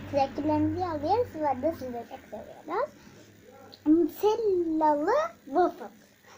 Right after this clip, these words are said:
"Sesi biraz az geliyor ama yine de afiyet olsun sana, videolarını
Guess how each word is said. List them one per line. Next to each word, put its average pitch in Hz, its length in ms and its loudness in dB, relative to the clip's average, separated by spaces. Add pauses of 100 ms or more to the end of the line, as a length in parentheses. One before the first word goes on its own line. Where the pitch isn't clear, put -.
(1300)
"Sesi 359 340 0
biraz 480 260 4 (100)
az 415 300 2
geliyor 320 460 0 (100)
ama 359 280 -2 (300)
yine 359 400 -2
de 381 60 2
afiyet 359 800 -4
olsun 311 500 -4
sana, 311 220 -2 (220)
videolarını 277 1200 -8